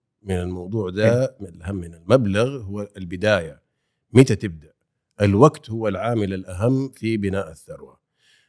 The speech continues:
Speaker 1: آه، لابد إنك أنت تكرس جزء من دخلك لاستثمار طويل الأجل على المدى البعيد ل-، في أسواق المال،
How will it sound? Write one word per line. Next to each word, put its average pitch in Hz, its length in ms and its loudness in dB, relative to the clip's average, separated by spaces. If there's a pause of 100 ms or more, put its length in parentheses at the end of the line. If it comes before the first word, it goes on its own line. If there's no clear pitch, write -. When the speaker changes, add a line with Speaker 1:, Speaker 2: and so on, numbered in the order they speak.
(260)
Speaker 1:
آه، 98 880 0
لابد 123 480 6
إنك 107 240 4
أنت 120 160 -4
تكرس 107 460 -2 (140)
جزء 110 400 8 (260)
من 87 220 -4
دخلك 110 640 0 (340)
لاستثمار 98 1160 0
طويل 90 420 -10
الأجل 90 520 -4
على 80 200 -20
المدى 90 260 -6
البعيد 95 600 -2 (320)
ل-، 92 420 -4
في 98 140 -12 (1160)
أسواق 117 380 2
المال، 120 440 2